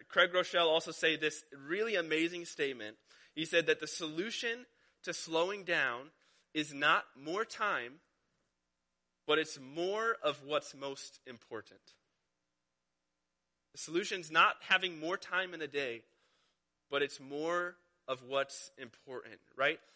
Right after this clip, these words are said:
I mean, think about this. In our lives, along the way, everything that we've picked up and put on our plate, we've chosen at some point. We've said yes to other things. Every time we say a yes, we're saying no to something else.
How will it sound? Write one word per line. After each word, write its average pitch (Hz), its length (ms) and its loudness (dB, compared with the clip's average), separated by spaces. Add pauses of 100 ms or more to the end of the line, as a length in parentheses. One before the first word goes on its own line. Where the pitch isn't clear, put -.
(140)
I - 40 -6
mean, 160 120 -2
think 185 200 -4
about 175 240 4
this. 123 220 -4
In 165 140 0
our 214 180 4
lives, 185 560 2
along 151 320 -2
the 170 80 -8
way, 160 340 0
everything 190 440 2
that 165 120 -2
we've 170 220 -8
picked - 260 -6
up 160 200 2
and 131 100 -20
put 151 160 -2
on 156 140 2
our 135 100 2
plate, 147 320 -2 (320)
we've 185 200 -4
chosen 185 540 -2 (140)
at 131 60 -12
some 165 240 -4
point. 127 260 -16 (680)
We've 143 160 -4
said 165 260 -2
yes 156 640 -2 (360)
to 143 180 0
other 208 180 6
things. 170 360 -2
Every 165 200 4
time 190 260 0
we 190 120 -6
say 180 340 0
a 147 80 0
yes, 139 560 0 (320)
we're 151 200 2
saying 175 400 -4
no 143 200 0
to 143 80 -6
something 131 400 -12
else. 104 480 -10